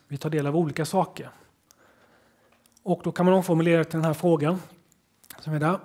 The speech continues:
När vi tar del av olika information ser vi då olika saker.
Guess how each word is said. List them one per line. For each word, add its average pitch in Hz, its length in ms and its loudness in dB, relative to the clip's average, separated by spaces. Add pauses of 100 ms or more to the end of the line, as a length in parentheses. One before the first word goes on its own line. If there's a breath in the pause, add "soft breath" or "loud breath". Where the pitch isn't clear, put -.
(300)
När 180 200 2
vi 170 100 2
tar 170 140 2
del 170 240 2
av 151 240 -2
olika 214 480 2
information 214 580 0
ser 175 220 0
vi 165 100 -2
då 160 140 0
olika 151 440 -4
saker. 160 460 -4